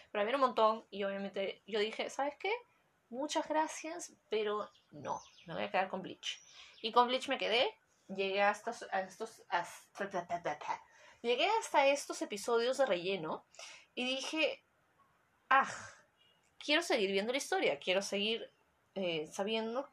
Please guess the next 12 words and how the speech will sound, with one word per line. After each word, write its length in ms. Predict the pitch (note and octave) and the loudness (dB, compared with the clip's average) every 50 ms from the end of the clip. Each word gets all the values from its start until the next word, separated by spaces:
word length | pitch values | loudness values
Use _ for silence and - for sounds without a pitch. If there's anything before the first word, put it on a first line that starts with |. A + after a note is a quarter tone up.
| _ - | _ -2
qué 200 | - G3 F#3+ G3 | 0 2 2 2
pasa 460 | G3 - C#3+ C#3 D3+ - - G#3 G#3 | 2 0 0 0 0 -4 -4 -4 -4
después". 640 | A#3 C4+ C4+ - - A#4 - A#3+ - - - - _ _ _ - - _ _ _ - | -4 -4 -6 -2 0 2 2 0 -2 -6 -16 -16 _ _ _ -20 -20 _ _ _ -4
¿Y 120 | E4 D#4+ | -2 2
qué 260 | - F#4 F#4+ G#4 G#4+ G4+ | 4 4 6 6 6 4
hice? 360 | G4 - - F#3 F#3 F#3+ - _ _ _ _ _ _ _ - F4+ | 2 2 0 -2 -2 -2 -8 _ _ _ _ _ _ _ -2 0
Me 80 | G#4 | 4
pasé 260 | - A3 G#3+ - A3+ | 6 6 6 6 4
al 120 | G3+ B3+ C#4 | 2 4 6
manga. 460 | D#4+ E4 D#4 C#4+ A3 D3+ - - - _ _ _ _ _ _ - - _ _ _ _ _ _ _ _ _ _ _ _ _ _ _ _ _ _ _ _ - - - _ - - _ _ _ _ _ _ _ _ _ - - _ _ _ - - - - | 6 6 6 6 4 4 2 2 -6 _ _ _ _ _ _ -20 -20 _ _ _ _ _ _ _ _ _ _ _ _ _ _ _ _ _ _ _ _ -20 -20 -20 _ -20 -20 _ _ _ _ _ _ _ _ _ -20 -20 _ _ _ -20 -20 -20 -20
Fue 240 | - - - C#4+ C#4+ | -12 -2 4 4 6
así 500 | D4 D4 D#4 D#4 - - D4+ D4+ G#4 - | 6 6 4 2 0 -6 -6 -6 -8 -10